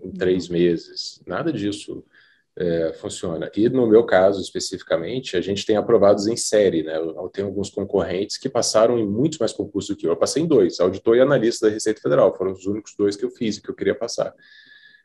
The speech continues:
Speaker 1: Mas eu tenho concorrentes que passaram em cinco, dez, quatorze concursos. E eles ensinam coisas que não são,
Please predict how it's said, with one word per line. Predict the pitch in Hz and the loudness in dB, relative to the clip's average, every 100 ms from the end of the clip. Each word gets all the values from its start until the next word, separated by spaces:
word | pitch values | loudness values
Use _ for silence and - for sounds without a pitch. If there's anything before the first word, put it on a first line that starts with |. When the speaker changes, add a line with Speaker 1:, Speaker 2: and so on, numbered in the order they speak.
| _ | _
Speaker 1:
Mas | 95 92 | -2 2
eu | 101 | 4
tenho | 104 110 | 2 2
concorrentes | 113 110 104 98 | 0 0 -2 -2
que | - | -4
passaram | - 117 107 110 131 | -6 -2 0 0 -2
em | 151 _ _ | -8 _ _
cinco, | - - 120 - - - | -12 -8 -8 -6 -10 -4
dez, | 92 90 92 87 - | 2 2 2 -2 -8
quatorze | - 85 - 110 117 101 82 78 - _ _ _ | -6 -8 0 2 2 0 -6 -12 -20 _ _ _
concursos. | - 92 - 87 - - - - _ _ _ _ _ | -10 -10 -6 -6 -6 -14 -20 -20 _ _ _ _ _
E | 110 | 0
eles | 110 110 | 2 0
ensinam | 123 - 123 127 | -6 -4 -2 -2
coisas | 131 113 113 117 | 2 2 2 -4
que | - | -6
não | 117 113 | -4 -4
são, | 135 - 123 120 | -6 -2 0 -2